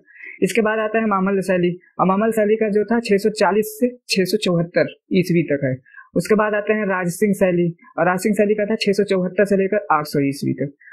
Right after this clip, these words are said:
और नंदी वर्मन शैली की आती है, तो न, इनका था आठ सौ से लेकर जो था नौ सौ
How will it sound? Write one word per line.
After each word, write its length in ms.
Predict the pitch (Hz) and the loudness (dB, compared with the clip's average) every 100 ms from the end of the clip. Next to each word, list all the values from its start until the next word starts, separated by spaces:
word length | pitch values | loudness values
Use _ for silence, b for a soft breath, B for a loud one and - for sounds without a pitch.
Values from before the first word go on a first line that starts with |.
| B | B
और 80 | - | 0
नंदी 300 | 185 196 214 | 2 2 2
वर्मन 280 | 202 190 214 | 0 -2 0
शैली 280 | 220 214 220 | 0 2 2
की 160 | 220 | 2
आती 280 | 202 202 226 | 2 2 0
है, 160 | 233 151 | 2 -2
तो 420 | - - - 185 | -6 -16 -6 0
न, 140 | 185 202 | 0 2
इनका 260 | 190 214 | 0 0
था 140 | 208 220 | 0 -2
आठ 360 | - 175 202 | 0 0 0
सौ 260 | - 170 160 | -4 -2 -2
से 200 | - 202 | 0 0
लेकर 400 | 165 151 196 196 | 2 0 0 0
जो 180 | 160 143 | -2 0
था 140 | 208 | 0
नौ 240 | 185 156 | 2 2
सौ 220 | 147 - | -2 -4